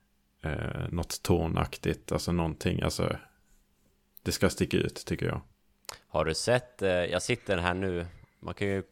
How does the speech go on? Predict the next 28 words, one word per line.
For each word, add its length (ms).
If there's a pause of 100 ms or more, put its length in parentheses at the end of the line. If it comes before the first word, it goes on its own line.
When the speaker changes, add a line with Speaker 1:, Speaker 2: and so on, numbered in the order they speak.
(300)
Speaker 2:
det 60
finns 240
ju 20
en 60
hemsida 480
man 120
kan 180
gå 80
in 120
på 140
och 380 (440)
dels 220
ladda 180
ner 160
pressreleasen, 1200
en 80
P 120
D 60
F, 140
man 140
kan 100
ju 40
även 160
ladda 180
ner 300
liksom 220
en 60
zip-fil. 760